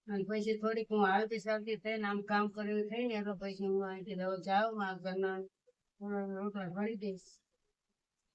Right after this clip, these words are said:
આ બધા મોઢું આખું ભાંગી નાખ્યું, આ પલેટ આમ આવી ગયા. નાઈટમાં હાવ જાય થઈ નથી.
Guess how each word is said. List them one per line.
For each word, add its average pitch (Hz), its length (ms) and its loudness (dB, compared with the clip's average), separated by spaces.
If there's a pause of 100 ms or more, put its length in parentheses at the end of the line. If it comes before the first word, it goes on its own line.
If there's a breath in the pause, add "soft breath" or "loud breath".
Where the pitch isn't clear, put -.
(560)
આ 196 120 -6
બધા 196 340 -2
મોઢું 208 380 4
આખું 202 220 -4
ભાંગી 196 300 2
નાખ્યું, 185 300 -2
આ 180 40 -2
પલેટ 208 460 -2
આમ 180 200 0
આવી 170 140 -2
ગયા. 165 240 -4 (880)
નાઈટમાં 202 600 -2
હાવ 196 140 0
જાય 180 260 -2
થઈ 180 240 -4
નથી. 156 360 -2